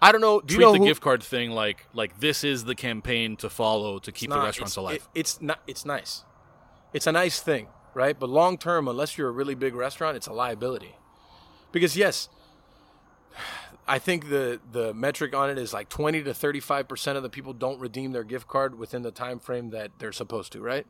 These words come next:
Speaker 1: Which is, like, you're given a gift card, and it's like,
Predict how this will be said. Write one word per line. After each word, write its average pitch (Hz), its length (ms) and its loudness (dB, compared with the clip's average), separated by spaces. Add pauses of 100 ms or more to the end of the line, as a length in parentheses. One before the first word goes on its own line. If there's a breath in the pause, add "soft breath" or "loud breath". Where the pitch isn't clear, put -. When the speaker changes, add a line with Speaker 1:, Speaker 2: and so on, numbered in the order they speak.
(140)
Speaker 1:
Which - 160 -18
is, 110 120 -14
like, 107 180 -8
you're 120 100 -16
given 139 240 -8
a 123 60 -12
gift 143 220 -6
card, 143 280 6 (600 loud breath)
and 127 140 4
it's 117 160 0
like, 113 240 2